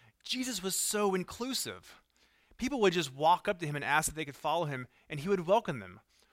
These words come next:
Or he would walk up to them and invite them to come and follow him. But there are a few stories of people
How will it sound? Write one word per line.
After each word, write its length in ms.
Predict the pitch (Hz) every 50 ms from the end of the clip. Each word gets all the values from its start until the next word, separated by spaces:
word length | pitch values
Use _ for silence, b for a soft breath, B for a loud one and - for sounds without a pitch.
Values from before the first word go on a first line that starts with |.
| b b
Or 460 | - 254 294 294 247 202 190 185 185 B B B B
he 180 | - 202 269
would 140 | 330 311 185
walk 340 | 143 135 143 135 143 - -
up 120 | 185 160
to 100 | - 160
them 320 | 147 165 - - 220 190 170
and 80 | 160
invite 440 | 160 160 147 147 160 160 165 151 160
them 140 | 165 165 165
to 80 | 165 160
come 160 | - 165 160
and 100 | 160 151
follow 340 | - - 147 147 156 147 139
him. 340 | 139 147 143 120 101 95 87 - _ _ _ _ _ _ _ _ _ _ _ _ _ _ _ _ _ _ _ _ _ _ _ _ 127
But 160 | - 180 -
there 140 | 190 190 185
are 260 | - 185 214 220 202
a 60 | 180
few 300 | - - - 202 220 233
stories 400 | 202 - - 175 175 175 160 -
of 120 | 147 139 -
people 480 | - 170 170 - 123 110 110 107 -